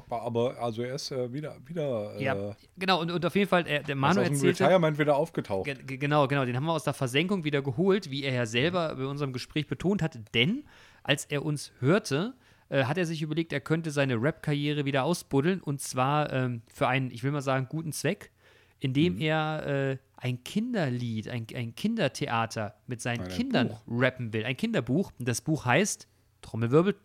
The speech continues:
Speaker 2: trrrt, Kasperle.
Speaker 1: Ähm, Alarm im Kasperle-Theater.
Speaker 2: Alarm im Kasperle-Theater. Und dann haben Manu und ich haben das so, so in so einer, in so einer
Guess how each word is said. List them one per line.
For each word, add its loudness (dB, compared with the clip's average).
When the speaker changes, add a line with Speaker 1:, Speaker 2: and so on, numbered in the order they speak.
Speaker 2:
trrrt, 0
Kasperle. 2
Speaker 1:
Ähm, -8
Alarm -2
im -8
Kasperle-Theater. -4
Speaker 2:
Alarm 0
im -4
Kasperle-Theater. -4
Und -2
dann 4
haben 0
Manu 4
und -2
ich 0
haben 0
das 0
so, 0
so -4
in -2
so -4
einer, -2
in -4
so 0
einer 0